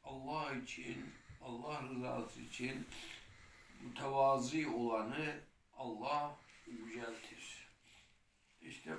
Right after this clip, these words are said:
bunların her birisi hepimizin bildiği hakikatler. Yani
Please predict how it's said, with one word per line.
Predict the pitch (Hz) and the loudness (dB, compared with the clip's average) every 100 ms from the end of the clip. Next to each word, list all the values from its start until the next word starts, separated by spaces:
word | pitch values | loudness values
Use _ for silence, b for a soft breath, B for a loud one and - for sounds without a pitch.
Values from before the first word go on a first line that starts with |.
| - | -4
bunların | 156 156 156 156 143 127 | 0 2 4 2 0 -4
her | 139 165 165 143 | 4 6 6 4
birisi | 135 131 127 - - 151 - - - B B B B - - - _ _ _ _ _ _ _ - - - - - - _ _ _ - - - - B B B B B B - - _ - _ | -2 -4 -2 -2 -2 0 -2 -4 -14 B B B B -20 -20 -20 _ _ _ _ _ _ _ -14 -14 -20 -20 -20 -20 _ _ _ -20 -20 -20 -20 B B B B B B -20 -20 _ -20 _
hepimizin | 143 - - 156 151 143 160 170 233 | 2 2 2 0 -2 2 2 2 0
bildiği | 143 147 147 170 180 - - - - - - - - - - | -2 -2 4 6 8 6 4 2 2 0 -4 -6 -8 -10 -14
hakikatler. | - - - 117 156 151 - 151 135 - | -12 -8 -6 -4 -4 -6 -6 -4 -4 -4
Yani | 139 143 147 135 | -2 -2 -2 -4